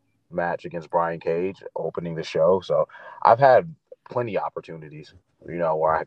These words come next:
got to showcase and prove myself time after time. And even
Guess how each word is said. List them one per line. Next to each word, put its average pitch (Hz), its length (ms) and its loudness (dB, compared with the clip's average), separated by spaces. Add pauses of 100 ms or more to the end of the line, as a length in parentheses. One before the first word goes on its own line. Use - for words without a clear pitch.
(140)
got 85 240 -4
to 76 140 -10
showcase 82 640 -4
and 78 100 -18
prove 76 240 -16
myself 80 460 -4
time 80 280 -8
after 80 240 -8
time. 78 380 -8 (720)
And 85 280 -6
even 90 440 -6